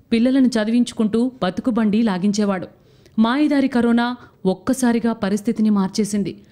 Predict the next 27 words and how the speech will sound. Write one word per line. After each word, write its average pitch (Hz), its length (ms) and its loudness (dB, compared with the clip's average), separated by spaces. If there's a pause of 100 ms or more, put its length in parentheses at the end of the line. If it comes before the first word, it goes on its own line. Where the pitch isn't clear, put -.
(140)
వెంకన్న 302 400 2
గత 233 280 -2
నెలలో 269 340 2
అనారోగ్యానికి 233 720 0
గురయ్యాడు. 202 460 -2 (540)
టెస్టు 185 340 0
చేస్తే 262 320 0
కరోనా 262 440 0
పాజిటివ్ 247 500 -2
అని 226 100 2
తేలింది. 202 400 -2 (460)
వెంకన్నకు 311 500 2
కరోనా 269 420 2
పాజిటివ్ 262 540 -2
రావడమే 233 340 0
కాదు, 202 320 -4 (320)
ఆ 208 100 0
తర్వాత 220 640 -2
కళ్లకు 226 400 2
బ్లాక్ 196 320 -2
ఫంగస్ 226 300 2
వచ్చింది. 208 400 -4 (540)
చికిత్స 349 280 0
కోసం 285 480 0
గాంధీ 247 300 2
ఆసుపత్రికి 233 500 0
తరలించారు. 196 520 0